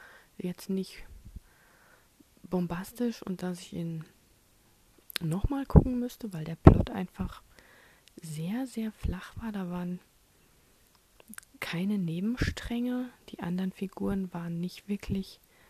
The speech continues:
hatten nichts zu sagen. Die waren halt nur da zum Tanzen.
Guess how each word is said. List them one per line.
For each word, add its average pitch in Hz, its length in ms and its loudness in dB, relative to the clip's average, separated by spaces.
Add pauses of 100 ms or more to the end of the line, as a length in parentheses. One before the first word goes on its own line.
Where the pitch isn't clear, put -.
(2750)
hatten 185 300 -2
nichts - 280 -6
zu - 160 -10
sagen. 208 400 -4
Die 196 140 0
waren 180 220 -4
halt 175 160 -6
nur 185 120 2
da 175 180 -6
zum 170 220 -8
Tanzen. 320 560 -8